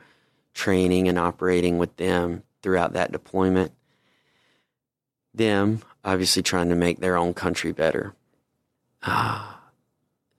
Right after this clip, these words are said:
the first grenade attack, we had two Marines injured and an Afghanistan National, uh,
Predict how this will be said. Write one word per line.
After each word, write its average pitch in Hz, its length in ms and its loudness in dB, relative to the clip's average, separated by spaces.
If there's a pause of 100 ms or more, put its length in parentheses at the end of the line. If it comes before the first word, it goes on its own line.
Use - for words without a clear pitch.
(140)
the 95 120 -2
first 101 400 -2
grenade 101 320 2
attack, 101 600 -4 (760)
we 98 140 0
had 90 180 0
two 110 200 0
Marines 98 440 2
injured 98 440 0 (720)
and 87 140 0
an 85 100 0
Afghanistan 90 960 0
National, 87 640 -2 (320)
uh, 90 320 -8